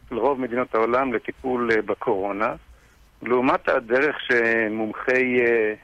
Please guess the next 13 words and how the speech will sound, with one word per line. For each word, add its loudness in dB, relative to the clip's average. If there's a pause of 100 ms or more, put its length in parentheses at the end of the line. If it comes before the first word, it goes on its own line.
מודל -2
היגיון 0
בריא 0 (540)
ניסו -4
להתוות. -2 (920)
ובאמת, -2
בהקשר 0
הזה, 0 (140)
עוד -8
לפני -2
שדיברנו -2
על -2
החיסונים, -4